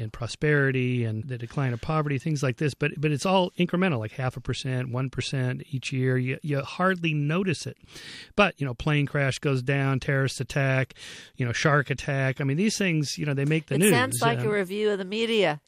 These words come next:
Speaker 2: <laughs> Is
Speaker 1: Well,
Speaker 2: there
Speaker 1: for
Speaker 2: a
Speaker 1: sure.
Speaker 2: media
Speaker 1: And it
Speaker 2: bias towards negativity?
Speaker 1: Yes, there's a total media bias, but it's not, I wouldn't call it a bias. I mean, that's what the media is tasked to do, is to cover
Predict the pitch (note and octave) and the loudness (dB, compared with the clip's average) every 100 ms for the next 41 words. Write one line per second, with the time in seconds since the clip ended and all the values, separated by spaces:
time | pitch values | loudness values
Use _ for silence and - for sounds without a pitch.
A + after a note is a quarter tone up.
0 | G3+ - C4 A3+ - C#4 _ A#3 - - | -20 0 2 2 0 -4 _ -8 -4 2
1 | G3+ E3+ - - G#3+ G3+ B3 G#3 B3+ D4+ | 2 2 -6 0 6 6 6 2 2 4
2 | A#3+ B3 - A3 A3+ B3+ - - B3 A#3 | 4 2 4 4 4 2 -2 -8 -8 -8
3 | G#3+ G#3 E3 A3 A#3 G3+ F3+ F3 E3+ - | -8 2 4 4 2 2 0 2 0 2
4 | G3+ A#3+ E3+ D3+ C#3+ C3+ C3 C3 C3+ C3+ | 2 4 4 4 4 2 2 2 2 0
5 | - C#3+ D3 A3 A3+ G#3 C4 A#3 G3+ D3+ | 0 0 2 0 0 0 0 2 4 4
6 | A#2+ E3 G3 C3 C3 D3 C#3 D3+ F3 - | 2 0 2 0 -2 -2 0 0 0 -4
7 | - D3+ D3+ D3 C3+ C#3 C#3 C#3+ C3+ C3+ | -4 -2 0 0 0 2 2 2 -2 -4
8 | - B2 B2+ - - - - C#3+ G3 B3+ | -2 0 0 -4 -10 -6 -2 2 2 2
9 | A2+ A2+ B2+ - B2+ B2+ B2 C3 | 0 -4 -6 -8 -10 -6 -2 -2